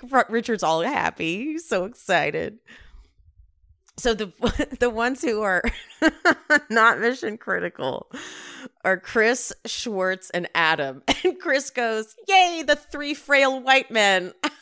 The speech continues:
So they do this deliberation, and the, <laughs> the bottom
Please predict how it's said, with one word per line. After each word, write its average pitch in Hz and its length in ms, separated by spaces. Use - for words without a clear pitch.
So - 120
they 294 120
do 302 120
this 339 180
deliberation, 190 1200
and 165 500
the, 185 720
<laughs> - 180
the 220 100
bottom 220 520